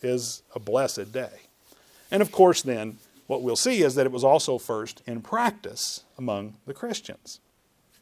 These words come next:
Jesus met with his disciples on Sunday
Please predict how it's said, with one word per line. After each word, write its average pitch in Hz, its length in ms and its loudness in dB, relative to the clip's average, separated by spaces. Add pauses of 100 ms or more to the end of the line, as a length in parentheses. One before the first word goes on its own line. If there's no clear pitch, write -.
(260)
Jesus 139 320 -2
met 147 220 4
with 143 120 2
his 143 120 0
disciples 160 500 2
on 117 140 0
Sunday 139 460 4